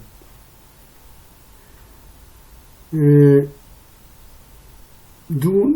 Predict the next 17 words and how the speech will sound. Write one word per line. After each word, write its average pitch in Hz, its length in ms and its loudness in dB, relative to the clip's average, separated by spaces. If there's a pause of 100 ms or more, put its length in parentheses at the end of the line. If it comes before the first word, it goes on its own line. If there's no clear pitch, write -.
뭐, 185 120 2
모든 175 380 4
누구지, 175 380 0
그죠? 220 200 -6 (100)
누구든지 143 680 2
우리가 131 400 -6 (280)
쉽게 175 640 -4
레빈이 151 540 2 (400)
한 170 160 -2
것이라고, 165 720 0 (520)
어, 143 40 -6 (140)
할 139 140 -4
수도 151 200 -4
있죠. 147 360 -4 (400)
그죠? 160 180 -8 (840)
예를 123 140 -2
들어서, 127 360 -2